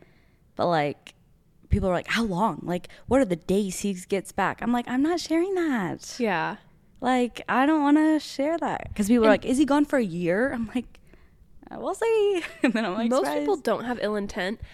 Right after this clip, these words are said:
Speaker 1: Yes,
Speaker 2: I think
Speaker 1: I
Speaker 2: I've
Speaker 1: know.
Speaker 2: talked about this before, probably, but where people have D M'd me, like, "Can we see, like, the, see a floor plan of your house and this and that?" I'm like, "Absolutely not."
Speaker 1: Yeah.
Speaker 2: And I don't think those people, rarely do I think they have ill intent,
Speaker 1: Right.
Speaker 2: but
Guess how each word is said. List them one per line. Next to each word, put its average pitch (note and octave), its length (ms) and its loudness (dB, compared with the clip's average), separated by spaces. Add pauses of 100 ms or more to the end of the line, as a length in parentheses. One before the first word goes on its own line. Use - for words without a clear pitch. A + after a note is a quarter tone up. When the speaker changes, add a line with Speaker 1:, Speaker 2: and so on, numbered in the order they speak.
Speaker 1:
Yes, B2+ 260 0
Speaker 2:
I B3+ 60 2
think - 160 0
Speaker 1:
I - 20 2
Speaker 2:
I've - 60 -2
Speaker 1:
know. D#2+ 60 -6
Speaker 2:
talked G3 220 -2
about F3+ 240 -4
this F#3+ 160 -10
before, E3+ 400 -4
probably, F#3 500 -2
but G3+ 280 0
where G#3 100 2
people A3+ 280 -2
have G#3 120 -2
D G3 140 0
M'd F#3+ 60 0
me, G3+ 80 0
like, G3 500 -6
"Can B3 140 -4
we C#4 140 -2
see, C#4 300 -6
like, C#4 240 -4
the, A3 400 -4
see - 200 -10
a B3 40 -4
floor G3 280 -4
plan B3+ 280 -6
of B3 100 -6
your G#3+ 120 -4
house G#3+ 400 -8
and G#3 100 -6
this G3+ 140 -10
and G#3+ 100 -6
that?" A3 160 -6
I'm B3 80 -8
like, B3+ 160 -10 (540)
"Absolutely D4+ 840 -6
not." A3+ 500 -6 (160)
Speaker 1:
Yeah. C#3 380 -4 (120)
Speaker 2:
And C#4+ 120 0
I C#4 80 2
don't D4 180 -2
think D#4 180 -2
those C4+ 160 0
people, C4 300 -2 (340)
rarely F#3+ 520 0
do G#2 100 -8
I - 80 -2
think F3 240 -8
they G3+ 80 -8
have G#3 160 -10
ill - 140 -8
intent, - 500 -10
Speaker 1:
Right. - 460 -6
Speaker 2:
but - 80 -20